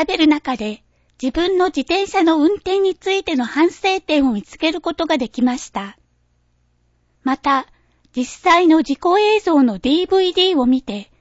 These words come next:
改めて交通事故の怖さを知る機会となりました。この件についてのお問い合わせは、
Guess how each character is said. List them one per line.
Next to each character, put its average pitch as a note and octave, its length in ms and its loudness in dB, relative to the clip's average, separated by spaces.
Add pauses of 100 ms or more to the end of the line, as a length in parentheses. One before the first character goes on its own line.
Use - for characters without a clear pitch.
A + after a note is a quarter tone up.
(440)
改 E4+ 420 0
め D#4+ 140 2
て G#3+ 280 -10 (420)
交 B3 220 0
通 F#4+ 240 0
事 G#4 140 -2
故 E4+ 160 0
の C4+ 100 6
怖 E4 320 -2
さ D4 180 0
を A#3 60 -2
知 - 160 -6
る C#4 100 0
機 - 140 -12
会 E4+ 240 0
と A#3+ 100 -2
な A3 140 -2
り A#3 120 -2
ま A#3+ 140 0
し - 160 -16
た。 F3+ 240 -16 (1700)
こ B3 120 -2
の D#4 180 6
件 G#4+ 260 -2
に D4+ 120 2
つ - 180 -4
い F4+ 100 -2
て D4+ 120 2
の A#3+ 140 2
お E3+ 80 -14
問 C4 260 -2
い C#4+ 60 2
合 D4 60 2
わ C#4+ 140 2
せ C4+ 180 -4
は、 A#3+ 220 -2